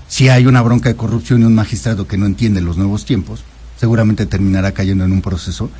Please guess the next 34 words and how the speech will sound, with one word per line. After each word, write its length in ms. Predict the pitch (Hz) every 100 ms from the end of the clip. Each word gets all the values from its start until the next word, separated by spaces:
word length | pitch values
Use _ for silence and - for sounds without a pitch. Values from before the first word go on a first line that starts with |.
| - -
ante 160 | 101 101
el 60 |
Consejo 360 | 101 104 98 107
de 60 |
la 60 | 95
Judicatura. 600 | - 98 - 95 135 95 - - - -
Pero 200 | 139 147
incluso 500 | 131 170 226 226 -
si 100 | 147
el 120 | 131
Consejo 400 | 135 131 180 208
de 40 |
la 80 | 156
Judicatura 580 | 135 117 - 143 160 143
llegara 280 | 107 139 196
a 40 |
fallar 440 | - 135 117 180 175
en 140 | 123
contra 360 | 135 139 139 131
de 60 |
un 80 | 127
juez 280 | 127 123 123
o 40 | 123
un 80 |
magistrado, 680 | 127 - 101 - 107 98 - - - - - -
ellos 260 | 147 147 160
pueden 280 | 165 170 170
recurrir 380 | 135 131 131 160
al 120 | 135
Tribunal 440 | 135 131 131 165
Constitucional 680 | 180 170 160 156 131 135 139
para 160 | 139 117
decirle, 260 | - 113
"Oiga, 300 | 113 101 85